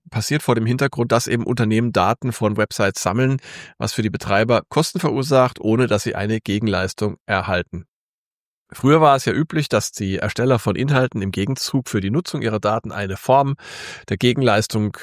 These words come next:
erhielten, wie zum Beispiel Traffic oder zumindest mal eine Namensnennung. Aber in Zeiten von K-I-Tools wie Chat G P T oder auch den Google A I Overviews, da ist das anders. Hier werden Inhalte von verschiedenen Quellen zusammengestellt und das eben oftmals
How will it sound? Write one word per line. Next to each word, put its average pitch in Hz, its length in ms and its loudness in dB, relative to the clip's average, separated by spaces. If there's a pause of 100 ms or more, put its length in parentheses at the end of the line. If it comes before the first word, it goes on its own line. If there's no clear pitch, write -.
erhielten, 110 480 0
wie 101 120 0
zum 101 140 -6
Beispiel 98 760 0 (160)
Traffic 127 640 2
oder 104 400 4
zumindest 107 320 -4
mal 101 180 2
eine 101 140 -4
Namensnennung. 117 600 0 (640)
Aber 110 180 2
in 113 60 0
Zeiten 110 300 0
von 123 180 -2
K-I-Tools 143 640 0
wie 120 60 -4
Chat - 240 -2
G - 80 -8
P - 100 -8
T 151 320 0
oder 104 260 2
auch 104 140 0
den 104 180 -2
Google 110 240 -4 (160)
A 113 140 0
I 120 60 0
Overviews, 117 480 2
da 101 100 2
ist 104 120 -2
das 107 100 -4
anders. 143 400 4
Hier 127 160 2
werden 117 180 2
Inhalte 117 400 0
von 110 180 0
verschiedenen 123 460 -2
Quellen 107 300 0
zusammengestellt 131 680 0 (460)
und 113 120 2
das 117 160 4
eben 120 140 0
oftmals - 380 -2